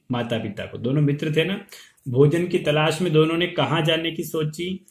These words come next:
और नजदीक के गांव में पहुंचकर उन्होंने क्या देखा? इन तीनों प्रश्नों के मौखिक उत्तर हमको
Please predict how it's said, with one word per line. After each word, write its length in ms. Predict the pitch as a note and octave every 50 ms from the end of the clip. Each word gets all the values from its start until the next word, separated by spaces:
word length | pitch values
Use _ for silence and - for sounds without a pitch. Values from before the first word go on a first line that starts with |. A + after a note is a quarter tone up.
| - - _ _ _ _ -
और 140 | E3 F3
नजदीक 600 | E3+ D3 A#2+ B2 B2 C3+ C#3+ C#3+ D#3 F3 F3 -
के 120 | - - B2
गांव 320 | D3+ D3+ C3+ C3+ C#3 C#3
में 180 | C#3+ D3+ D3+ D3+
पहुंचकर 460 | C#3 A#2+ B2 C3+ C3 - - C3+ A#2+
उन्होंने 420 | A#2 A2 G#2 G#2 A#2 B2 D3 F3+
क्या 320 | F#3+ - - - D3 C3+ B2+
देखा? 340 | A2+ A2 G2+ G2+ - - F#2
इन 140 | F#2 G#2
तीनों 280 | G#2+ - - C#3 D3+ E3+
प्रश्नों 400 | D3+ - C#3+ C3 - D3 C#3 C3+
के 160 | C3+ - D#3
मौखिक 480 | D3 B2+ A#2 A#2 A2+ - - F#3 F#3 -
उत्तर 280 | C#3 - - - B2
हमको 520 | A2+ A2 A2 A2 - D3+ F3 A3+ C#4 -